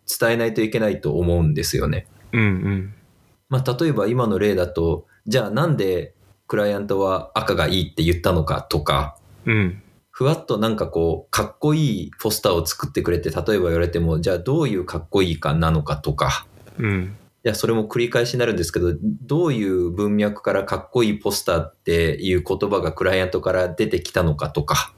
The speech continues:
Speaker 2: うんうんうんうん。
Speaker 1: っていうのをクライアントに話しに聞くときにもちろん深掘りもするし、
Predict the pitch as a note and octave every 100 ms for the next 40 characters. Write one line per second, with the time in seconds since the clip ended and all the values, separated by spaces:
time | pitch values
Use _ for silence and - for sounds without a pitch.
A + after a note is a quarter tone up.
0 | - - - - A2 G#2 G2 G2+ G2 F#2+
1 | F#2+ F#2 G2 D#3+ E3 F3+ D#3 G2+ - A2
2 | B2 C3 C3 C#3 D3 E3+ B2+ - - D3
3 | D#3 C#3+ A2 F#2 G#2 G#2 C#3 G2+ F2 -
4 | G2+ G2+ G2+ G2 G2 G2+ G2 - - E2
5 | D#2 -